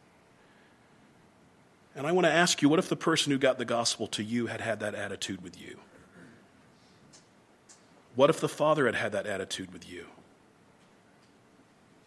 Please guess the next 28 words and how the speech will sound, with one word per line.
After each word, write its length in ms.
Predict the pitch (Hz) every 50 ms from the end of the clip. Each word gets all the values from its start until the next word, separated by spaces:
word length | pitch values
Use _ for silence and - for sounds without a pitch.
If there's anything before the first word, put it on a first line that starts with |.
| _ -
You'd 160 | 139 147 139
still 240 | - - - 143 147
be 140 | 139 143 143
dead 220 | 135 143 147 147
in 100 | 151 151
your 100 | 151 151
sins. 560 | - - - 180 180 180 117 113 - - - - - _ _ _ _ _ _ _ _ _ _ _ _ _ _ _ _ _ _ _ _ _ _ _ _ _ _ _ _ _ _ _ _ _ _ _ _ _ _ _ _ _ _ _ _ _ _ _ _ _ _
And 80 | - 117
so 220 | - - 147 135
it's 200 | 123 147 139 - -
appropriate 640 | - - - - - 170 196 190 - 127 110 - -
to 80 | 120
say 500 | - - - - 131 127 127 123 110 - - - - - _ _ _
humbly, 640 | - - - 156 190 196 165 131 95 92 87 87 - - - _ _ _ _ _ _ _ _ _ _ _ _ _ -
as 140 | 135 131 131
we 140 | 143 151
see 280 | 143 - - 156 147 135 -
any 200 | 147 165 190 180
sinner, 380 | - - - 123 107 101 104
"There 220 | 104 123 143 175 185
but 180 | 180 170 151
by 140 | - 165 165
the 80 | 156 139
grace 320 | 120 131 139 151 - -
of 120 | 151 139 143
God 260 | 131 131 139 131 120
go 200 | 120 117 117 110
I." 260 | 107 107 107 95 -